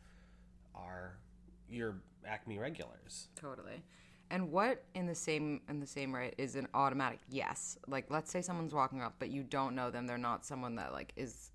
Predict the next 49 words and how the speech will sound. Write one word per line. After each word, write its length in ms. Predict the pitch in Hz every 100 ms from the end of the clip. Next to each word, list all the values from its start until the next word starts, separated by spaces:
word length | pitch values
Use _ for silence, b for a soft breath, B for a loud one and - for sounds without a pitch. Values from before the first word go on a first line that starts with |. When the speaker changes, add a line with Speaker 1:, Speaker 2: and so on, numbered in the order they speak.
| - -
Speaker 2:
has 200 | 135 135
been 240 | 117 135
there 160 | 127 117
before. 580 | 117 123 98 87 87 - B B B B B -
But 160 | 175 151
you're 140 | 160
just 220 | 143 156
like, 260 | 170 151 - -
"Oh, 100 | 180
yeah, 340 | 143 82 80
yeah, 220 | 87 95
that's, 380 | 92 107 - -
like, 180 | 135 -
something 400 | 139 139 135 123
I, 240 | 107 92 -
I 80 | 139
like 420 | 123 127 117 123
and 200 | 135 131
want 300 | 123 110 - - -
downstairs," 760 | 127 127 113 - 123 120 117 117
or, 240 | 117 110 -
or, 240 | 143 131 123
like, 160 | 123 - -
does 160 | 160 127
this, 340 | 170 147 160
<laughs> 20 |
does 140 | 180 156
this 180 | 170 -
never 240 | 127 127
happen? 340 | - - -
Speaker 1:
No, 180 | 156 202
like, 200 | 117 113
something 440 | - 131 127 135 117
that 200 | 110 - -
will 160 | 117 117
be 400 | 104 113 113 98 - -
some, 280 | - 139 135
something 380 | - - - 104
different, 480 | 92 110 - 87 -
something 300 | - 165 147
Speaker 2:
Mm-hmm. 60 | 135
Speaker 1:
that'll 140 | 101
catch 320 | - 107 -
my 120 | 104 95
eye, 200 | 95 98
I 20 | 95
guess, 340 | 98 95 -
or 140 | 98 123
Speaker 2:
Mm-hmm. 280 | 151 147